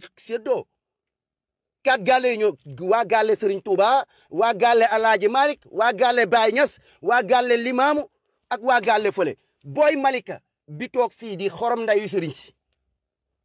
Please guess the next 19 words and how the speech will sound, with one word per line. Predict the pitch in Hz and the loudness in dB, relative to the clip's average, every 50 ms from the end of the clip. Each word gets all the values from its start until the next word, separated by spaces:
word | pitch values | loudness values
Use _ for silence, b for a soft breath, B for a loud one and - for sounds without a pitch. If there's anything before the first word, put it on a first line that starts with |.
| _ _ _ _ - | _ _ _ _ -2
Ngeen | 131 170 196 180 | 0 0 0 2
baal | 139 170 160 143 | 2 0 0 0
ma. | 117 95 - _ _ _ _ _ _ _ | -4 -8 -16 _ _ _ _ _ _ _
Te | _ - 196 190 | _ -2 0 0
wax | 226 208 185 | 0 -2 -2
dëgg | 185 240 285 220 202 | -4 -6 -8 -6 -4
Yàlla | 277 277 262 240 233 226 214 | -2 0 0 0 2 0 -2
bu | 175 160 202 185 | -2 -2 -4 0
goos | 175 220 240 226 165 | 2 2 2 2 0
boobu | 175 208 247 254 214 208 | -2 -2 0 0 0 -2
lu | 214 226 | -4 -4
tax | 262 233 | -4 -4
mu | 247 254 | -2 -2
leen | 240 233 | -2 -2
di | 226 226 | -2 0
xorom | 233 220 208 - | 0 0 0 0
xam | - 190 196 | -4 -4 -4
na | 185 156 | -4 -8
ko. | - | -8